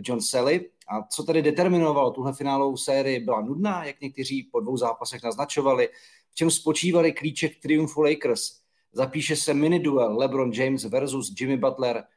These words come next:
do historie jako jeden z nejepičtějších v historii? A kam tenhle titul, eh, se vlastně dá zařadit? Kam řadí LeBrona Jamese v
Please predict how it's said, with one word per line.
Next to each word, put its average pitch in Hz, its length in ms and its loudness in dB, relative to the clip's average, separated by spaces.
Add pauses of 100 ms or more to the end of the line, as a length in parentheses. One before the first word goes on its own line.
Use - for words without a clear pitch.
(140)
do 120 80 -4
historie 123 640 2 (220)
jako 117 300 -2
jeden 120 460 2
z 104 100 -8
nejepičtějších 135 1120 -2
v 110 40 -4
historii? 120 560 0 (300)
A 120 280 2
kam 147 340 0
tenhle 156 300 4
titul, 156 500 4
eh, 127 600 0 (120)
se 165 140 0
vlastně 156 340 0
dá 156 160 4
zařadit? 151 520 0 (120)
Kam 131 380 -2
řadí 139 320 -2
LeBrona 143 380 2
Jamese 135 420 0
v - 140 -12